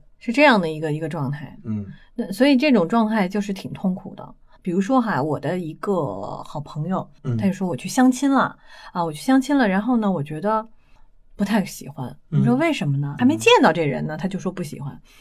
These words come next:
Speaker 1: 他说因为这个人相亲啊，是媒人介绍了，这个人没表态，他妈妈表态说，“哎，这个条件不错，说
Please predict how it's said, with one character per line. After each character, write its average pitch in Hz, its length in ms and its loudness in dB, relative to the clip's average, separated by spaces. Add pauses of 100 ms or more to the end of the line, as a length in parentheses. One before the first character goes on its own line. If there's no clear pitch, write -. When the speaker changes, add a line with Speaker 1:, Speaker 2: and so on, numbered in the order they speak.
(160)
Speaker 1:
他 359 120 -2
说 381 40 4
因 392 140 6
为 403 140 6
这 381 160 2
个 240 80 8
人 233 160 4
相 330 240 0
亲 339 260 -4
啊， 185 220 2 (340)
是 269 480 2
媒 226 180 6
人 330 160 2
介 320 160 2
绍 285 220 4
了， 180 260 2 (160)
这 392 120 -2
个 320 60 4
人 180 140 4
没 226 200 6
表 190 160 0
态， 185 340 -10
他 - 100 -12
妈 392 120 2 (120)
妈 302 80 6
表 185 140 -4
态 151 160 -6
说 175 260 -4 (420)
，“哎， 370 80 4 (140)
这 - 80 -2
个 359 60 2
条 311 140 8
件 339 100 4
不 285 100 4
错， 285 240 4 (140)
说 320 340 4